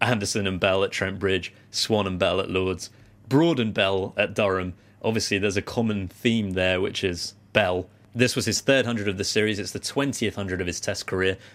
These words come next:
England have never lost a Test match when Ian Bell has scored a hundred. And in this series, it's difficult to say which of those three was his best or his most important. This one, you know, England were, what,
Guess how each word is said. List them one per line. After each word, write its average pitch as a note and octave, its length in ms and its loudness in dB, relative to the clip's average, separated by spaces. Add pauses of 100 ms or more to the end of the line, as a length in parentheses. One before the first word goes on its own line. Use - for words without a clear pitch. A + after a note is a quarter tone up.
(140)
England E3 260 2
have A#2+ 100 -2
never C#3+ 260 2
lost C#3 380 0
a - 60 -2
Test - 280 -2
match F2 200 -6
when F2+ 120 -2
Ian F2 140 -2
Bell F2 140 -2
has F#2 100 -6
scored F#2+ 280 -4
a F#2 40 -2
hundred. F#2 400 -8 (320)
And C3 100 0
in C#3 60 0
this F#3+ 140 0
series, A2+ 240 -2
it's G2 120 -6
difficult A#2 360 -4
to G2 60 -8
say C#3+ 240 0
which G#2+ 200 -4
of G2 60 -4
those F#2 240 -2
three F#2+ 480 -2 (240)
was G#2 280 -2
his F#2+ 160 -6
best G2+ 600 -2 (260)
or G2+ 120 2
his F#2 80 -2
most G#2 240 -2
important. G2 640 -4 (240)
This C#3 320 0
one, G#2 180 0
you G2+ 60 0
know, G2+ 100 2
England A#2+ 380 0
were, G#2+ 220 4
what, G2+ 300 0